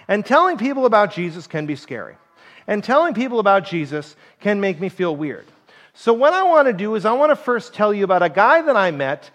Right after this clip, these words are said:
named Stefan. A couple months ago, my wife and I were down in Georgia for a conference. We were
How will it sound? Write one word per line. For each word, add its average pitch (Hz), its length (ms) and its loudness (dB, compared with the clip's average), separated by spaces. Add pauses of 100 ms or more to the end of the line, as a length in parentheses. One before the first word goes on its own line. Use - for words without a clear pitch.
(220)
named 170 240 -4
Stefan. 110 640 -8 (840)
A - 40 -20
couple 220 300 -2
months 147 260 -4
ago, 123 300 -8 (400)
my 170 180 2
wife 226 340 2
and 214 80 -2
I 190 140 2
were 175 140 -4
down 196 280 0
in 208 100 -2
Georgia 165 420 -2
for 165 180 -4
a 170 60 -2
conference. 190 600 -6
We 190 200 -6
were 175 340 0